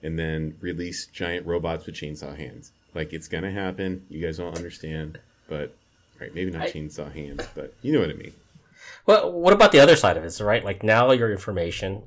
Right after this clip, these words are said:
Speaker 2: Chris, uh, went into Chat G P T, put his name in there and said that he wants to plan this trip for a week. And then do I have that capability to go,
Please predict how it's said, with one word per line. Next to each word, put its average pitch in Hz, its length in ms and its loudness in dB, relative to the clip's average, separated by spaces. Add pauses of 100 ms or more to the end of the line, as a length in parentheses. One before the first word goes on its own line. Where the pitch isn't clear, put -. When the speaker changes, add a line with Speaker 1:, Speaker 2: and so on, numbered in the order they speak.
(160)
Speaker 2:
Chris, - 420 0
uh, 92 340 -2
went 95 160 -4
into 87 160 -12
Chat 87 240 -8
G 87 260 -14
P - 140 -14
T, 87 260 -12
put 98 200 -6
his 95 120 -6
name 85 200 -6
in 82 80 -8
there 85 180 -2
and 82 100 -10
said 85 260 -10
that 85 240 -8 (460)
he 120 100 -6
wants 110 180 4
to 107 60 -12
plan 92 260 -2
this 82 140 -6
trip - 280 -8
for 87 160 -8
a 85 60 -8
week. 92 380 -10 (100)
And 95 120 -10
then 90 220 -10 (300)
do 107 160 -2
I 123 160 0
have 127 420 -4
that 95 300 -6
capability 98 560 -6
to 90 40 -12
go, 92 240 -4